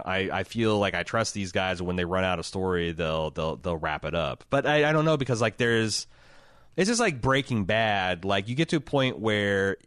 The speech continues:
you could probably tell more stories and people had the appetite for it, but the effect you're trying to get, which is, you know, show this kind of f-, good but fundamentally flawed man turning evil, uh, that has an expiration date.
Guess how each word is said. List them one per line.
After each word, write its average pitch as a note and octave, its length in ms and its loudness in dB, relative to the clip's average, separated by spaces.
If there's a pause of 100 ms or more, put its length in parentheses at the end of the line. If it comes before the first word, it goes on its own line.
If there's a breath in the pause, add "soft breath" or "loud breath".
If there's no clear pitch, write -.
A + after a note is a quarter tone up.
you B2+ 180 0
could C3 220 -4
probably F#3 320 2
tell A#2+ 240 0
more B2 220 4
stories C3 380 0
and G#2+ 80 -2
people A2 140 -2
had G2+ 100 2
the D#2+ 100 -2
appetite A2 480 -2
for B2+ 260 2
it, A#2+ 100 0
but G#2 140 0 (200)
the A2+ 200 0
effect C#3+ 320 0
you're B2+ 40 -2
trying B2 220 0
to G#2 80 0
get, A#2 240 2
which G2+ 240 -2
is, F#2+ 420 -2
you G#2 120 -4
know, F2+ 420 0 (520 loud breath)
show A2 520 2
this G#2 220 -2 (140)
kind A2+ 220 -2
of G2 100 0
f-, - 560 -16 (200)
good F3 260 4
but C#3+ 100 -2
fundamentally C#3 440 0
flawed A#2 380 0
man G#2+ 240 0
turning G2+ 380 -2
evil, F2+ 640 -2 (360)
uh, G2+ 240 2
that E3+ 240 0
has E3 260 2
an A#2+ 80 2
expiration G#2 600 -2
date. C2+ 300 -8